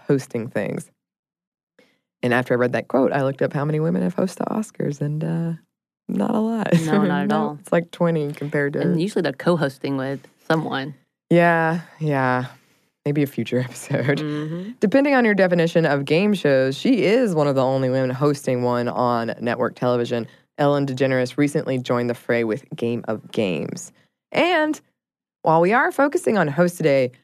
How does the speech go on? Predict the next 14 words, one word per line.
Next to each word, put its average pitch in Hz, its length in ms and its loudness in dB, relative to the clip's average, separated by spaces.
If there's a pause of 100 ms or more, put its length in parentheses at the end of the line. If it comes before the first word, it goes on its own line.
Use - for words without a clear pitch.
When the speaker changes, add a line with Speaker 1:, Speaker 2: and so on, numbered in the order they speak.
(320)
Speaker 1:
definitely 202 500 4
don't 139 160 2
want 135 180 2
to 127 80 2
downplay 127 540 0 (200)
the 131 100 2
women 131 360 2
behind 120 380 -2
the 117 40 -4
scenes 123 360 -4
making 117 280 -4
these 110 120 -6
shows 104 220 -2
happen, - 460 -4